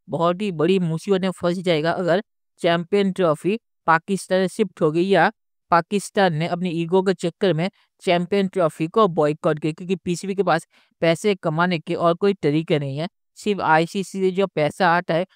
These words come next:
उससे ही पीसीबी चलता है और आईसीसी से अगर दुश्मनी कर ली पीसीबी ने बॉयकॉट करके तो वो पैसा भी खत्म हो जाएगा, पीसीबी दिवालिया हो जाएगा। पाकिस्तानी सरकार के पास पैसे नहीं है चलाने के लिए, तो पीसीबी को कहाँ से देगी?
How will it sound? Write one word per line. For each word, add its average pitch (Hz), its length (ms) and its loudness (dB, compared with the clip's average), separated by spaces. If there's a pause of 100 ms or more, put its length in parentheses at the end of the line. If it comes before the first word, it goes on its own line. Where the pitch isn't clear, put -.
(180)
उससे 180 320 0
ही 220 80 4 (120)
पीसीबी 165 440 -2
चलता 147 440 0
है 175 140 0 (300)
और 170 80 2
आईसीसी 175 560 2
से 190 60 0
अगर 190 160 2
दुश्मनी 180 460 -4 (100)
कर 196 100 2
ली 175 220 2
पीसीबी 185 440 -4
ने 156 180 -4 (300)
बॉयकॉट 170 600 0
करके 180 400 0
तो 185 240 0 (280)
वो 202 120 4
पैसा 180 500 2
भी 165 200 -2 (100)
खत्म 175 280 -2
हो 170 120 -2
जाएगा, 180 240 0
पीसीबी 190 540 -4 (300)
दिवालिया 160 540 2
हो 196 220 0
जाएगा। 143 240 0
पाकिस्तानी 180 560 -2
सरकार 165 420 0
के 185 100 -8
पास 190 240 -2
पैसे 160 280 0
नहीं 180 160 -4
है 185 80 -4
चलाने 175 440 0
के 151 100 -6
लिए, 175 160 -2 (500)
तो 196 80 2
पीसीबी 175 480 0
को 180 180 0
कहाँ 156 300 -4
से 180 180 -2
देगी? 147 340 -6